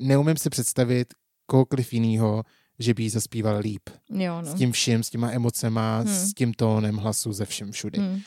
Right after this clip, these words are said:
Speaker 1: Měla premiéru v, eh, pořadu Ring volný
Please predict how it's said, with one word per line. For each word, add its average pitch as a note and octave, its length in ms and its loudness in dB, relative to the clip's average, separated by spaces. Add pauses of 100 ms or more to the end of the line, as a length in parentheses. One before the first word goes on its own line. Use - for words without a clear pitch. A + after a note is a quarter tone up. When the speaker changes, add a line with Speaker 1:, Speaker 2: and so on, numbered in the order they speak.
(260)
Speaker 1:
Měla A#2 260 0
premiéru A2 500 2
v, - 180 -10
eh, G2+ 400 0
pořadu G#2+ 360 2
Ring G2+ 200 -2
volný G#2 480 0